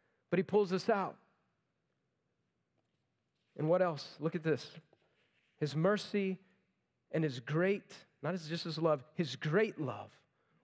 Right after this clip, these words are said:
which he loved us, even when, we didn't clean ourselves up, even when we were dead at our trespasses and sin, he pulled us out, in which he loved us.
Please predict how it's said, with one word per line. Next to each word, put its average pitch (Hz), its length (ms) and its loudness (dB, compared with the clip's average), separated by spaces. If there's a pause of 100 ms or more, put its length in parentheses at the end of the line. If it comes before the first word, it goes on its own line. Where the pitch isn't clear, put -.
which 165 180 0
he 175 140 0
loved 165 520 2
us, 117 240 -6 (680)
even 208 500 2 (220)
when, 170 500 2 (380)
we 196 100 6
didn't 269 160 0
clean 220 200 6
ourselves 190 380 4
up, 202 220 2 (160)
even 214 520 4
when 196 340 4
we 165 120 4
were 160 140 2
dead 180 420 4
at 151 100 2
our 151 60 0
trespasses 160 680 0
and 143 120 -12
sin, 170 280 2 (300)
he 226 140 4
pulled 214 220 4
us 180 140 2
out, 131 220 0 (2250)
in 147 100 -2
which 165 180 0
he 170 100 -2
loved 143 340 0
us. - 160 -18